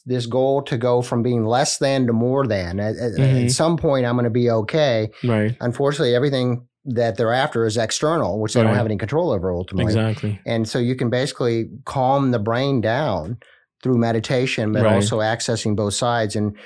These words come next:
Speaker 1: realize this isn't a do or die struggle
Speaker 2: Exactly.
Speaker 1: to be okay. You're okay right now. Uh,
Speaker 2: Mm-hmm.
Speaker 1: you just don't think you are.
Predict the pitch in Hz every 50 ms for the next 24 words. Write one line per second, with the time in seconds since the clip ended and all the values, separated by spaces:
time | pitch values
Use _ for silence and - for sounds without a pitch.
0 | - - - 131 135 135 127 110 101 - 147 160 - - 165 160 156 165 131 120
1 | 107 98 123 131 135 127 113 104 110 110 107 98 - - - 135 151 185 139 -
2 | - - - - 117 107 101 104 104 110 117 - - 101 101 - - 131 123 107
3 | 123 120 110 104 95 92 - - 101 90 85 90 104 123 160 185 165 139 - 143
4 | 139 143 147 139 - - 123 120 131 175 180 160 165 202 196 - - - - -
5 | - _ - - - - - 135 127 123 127 123 127 120 123 - - 113 101 113
6 | 104 101 - 95 87 76 - -